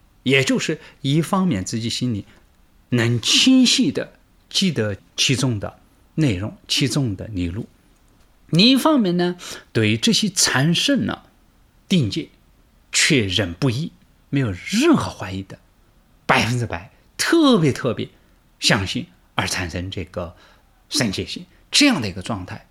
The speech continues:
确认不疑的。而具足了这些的前提后呢，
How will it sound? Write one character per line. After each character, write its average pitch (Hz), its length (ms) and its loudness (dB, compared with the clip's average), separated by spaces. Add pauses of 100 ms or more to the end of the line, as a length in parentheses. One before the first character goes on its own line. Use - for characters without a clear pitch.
确 131 200 2
认 98 160 0
不 110 140 -6
疑 113 180 -8
的。 - 160 -16 (1500)
而 240 120 2
具 269 280 4
足 294 140 4
了 247 100 4
这 359 320 4
些 - 220 2
的 196 80 2
前 107 400 0
提 - 160 -8
后 151 280 0
呢， 143 180 -2